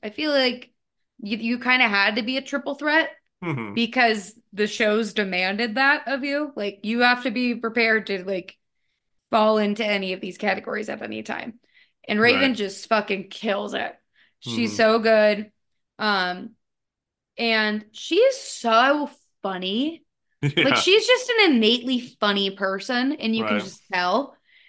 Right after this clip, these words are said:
Speaker 1: And this show is, like, you know, it may have been written by two white people or whatever, but
Speaker 2: Probably,
Speaker 1: it's,
Speaker 2: yeah.
Speaker 1: like, got a lot of good heart in it. And,
Speaker 2: Yeah.
Speaker 1: like,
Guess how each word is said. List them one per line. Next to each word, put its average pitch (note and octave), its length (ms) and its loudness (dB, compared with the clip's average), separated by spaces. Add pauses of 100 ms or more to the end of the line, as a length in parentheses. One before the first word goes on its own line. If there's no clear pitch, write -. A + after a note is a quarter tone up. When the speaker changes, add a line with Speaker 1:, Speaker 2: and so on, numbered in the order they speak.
(260)
Speaker 1:
And B3+ 340 0 (300)
this C#4 180 2
show C4+ 360 2
is, B3+ 200 0
like, G#3+ 320 -6 (460)
you C4 140 0
know, - 100 -4 (240)
it C#4+ 180 4
may D4+ 180 6
have C#4 120 4
been B3+ 160 2
written A#3 260 -4
by A3 140 2
two A3 180 -2
white F#3+ 280 -4
people F#3 280 -12
or G#3+ 120 -6
whatever, A#3 400 -8 (280)
but B3+ 220 2
Speaker 2:
Probably, B3 200 4
Speaker 1:
it's, - 120 0
Speaker 2:
yeah. C#4 80 2
Speaker 1:
like, D4 340 0
got D4+ 280 4
a D4+ 60 2
lot A3+ 420 2
of G#3+ 140 -4 (260)
good G3 500 -4 (220)
heart G3+ 440 0
in A#3+ 220 -2
it. B3+ 320 0
And, F#3+ 300 -2
Speaker 2:
Yeah. - 80 -6
Speaker 1:
like, E3+ 300 -4